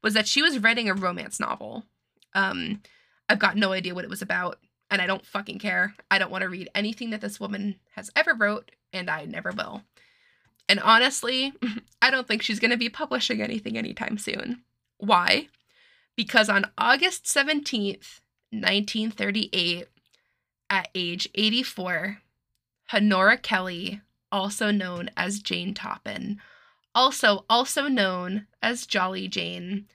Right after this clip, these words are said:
succumbed to complications from pneumonia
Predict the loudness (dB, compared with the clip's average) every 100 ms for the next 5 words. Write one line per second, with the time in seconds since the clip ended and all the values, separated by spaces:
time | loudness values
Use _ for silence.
0 | _ _ _ _ 0 0 4 2 4 0
1 | -2 -4 2 2 2 -4 0 0 0 0
2 | -2 0 2 4 2 2 -2 -6 -4 -4
3 | -6